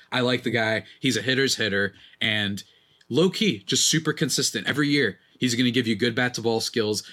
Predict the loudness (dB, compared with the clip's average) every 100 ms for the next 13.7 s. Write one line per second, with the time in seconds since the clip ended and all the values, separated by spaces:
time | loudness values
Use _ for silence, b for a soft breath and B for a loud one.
0 | B -2 0 0 2 -2 0 -2 0 0
1 | -2 -2 -2 -4 B -2 0 2 2 2
2 | 2 2 2 2 2 2 2 0 0 -2
3 | -2 -4 -4 -10 _ _ -6 -2 0 0
4 | 2 2 4 4 4 4 4 4 2 2
5 | 0 0 0 2 0 0 -2 -2 -2 0
6 | 0 0 -2 0 -2 0 -2 -2 -4 -6
7 | -6 -6 -6 -8 -8 B B B B -2
8 | 0 0 -2 -2 -4 -4 -6 -12 -16 -20
9 | b b b -2 0 2 0 0 0 4
10 | 4 2 2 2 0 0 0 0 0 0
11 | 0 0 -2 -2 -2 -2 -2 -4 -6 -4
12 | -4 -4 -4 -4 -6 -8 -8 -6 -6 -4
13 | -4 -4 -4 -4 -2 -2 -4